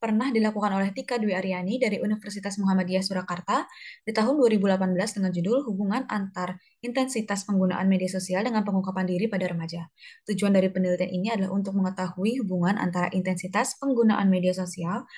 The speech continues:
dengan pengungkapan diri pada remaja. Penelitian ini merupakan penelitian kuantitatif dengan populasi, yakni siswa-siswi S M A N satu Giri Marto dan S M K Gajah Mungkur Sidoarjo. Teknik pengambilan sampel yang digunakan adalah kuota sampling,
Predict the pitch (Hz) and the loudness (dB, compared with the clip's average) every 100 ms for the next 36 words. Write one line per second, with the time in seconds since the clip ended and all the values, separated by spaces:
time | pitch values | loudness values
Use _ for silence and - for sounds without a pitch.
0 | - - - 214 247 240 202 190 190 185 | -20 -10 -2 0 2 4 4 4 0 2
1 | 180 175 202 233 190 175 170 165 165 180 | 4 4 2 2 0 0 -2 -4 -8 -12
2 | _ _ - - _ 226 220 214 208 190 | _ _ -20 -20 _ 2 4 4 0 2
3 | 254 262 214 196 190 190 185 185 180 175 | 4 4 2 2 2 4 4 2 -2 -4
4 | 185 180 175 170 233 - - _ _ _ | -6 -6 -6 0 0 0 -4 _ _ _
5 | 190 185 202 269 240 214 190 175 175 220 | 4 6 6 4 0 0 0 0 -2 0
6 | 285 202 196 214 294 - 262 247 240 220 | 2 2 0 -2 -2 -4 -6 -4 -4 -2
7 | 240 233 208 196 185 180 180 180 - 190 | 2 2 2 2 2 2 -2 -4 -4 -4
8 | 190 214 185 190 180 175 - 214 302 - | 0 2 2 2 0 -2 -2 -2 -2 -6
9 | - - 247 - 214 208 202 190 185 190 | -20 -2 0 0 0 0 0 2 2 4
10 | 190 185 220 226 196 180 170 - 87 - | 4 4 2 -2 -4 -6 -8 -8 -10 -10
11 | _ - - - 208 208 208 202 190 185 | _ -20 -20 -10 -6 -4 -4 2 4 4
12 | 185 185 180 185 180 180 180 247 196 180 | 2 -2 0 0 2 0 0 -2 0 -2
13 | - 185 180 185 180 175 175 185 277 | -2 -4 -4 -4 -2 -2 2 2 0